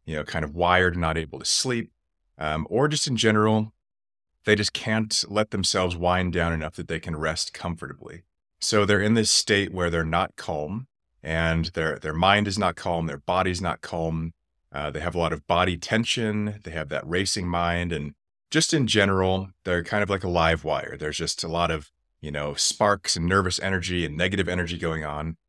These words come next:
and they want help with kind of returning to the, that calm state so that they're able to sleep well. So if this describes you, if this sounds familiar,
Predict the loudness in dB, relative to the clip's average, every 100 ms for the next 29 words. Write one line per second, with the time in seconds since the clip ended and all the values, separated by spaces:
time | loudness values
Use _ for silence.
0 | _ -6 -2 0 0 0 -4 -2 -2 0
1 | 2 2 0 -6 -8 _ -2 -2 -2 -6
2 | -10 -4 -2 -2 -2 -2 0 0 -4 -4
3 | 0 0 -2 _ _ -6 -4 -4 0 2
4 | 0 -2 -2 -2 -2 -4 -4 -2 -2 -2
5 | -2 -2 -2 -4 -2 0 -2 -4 _ _
6 | _ _ _ _ 0 4 6 8 6 2
7 | -4 -2 -2 0 0 2 4 6 4 2
8 | -4 -4 -2 0 0 0 -2 0 0 0
9 | -2 -8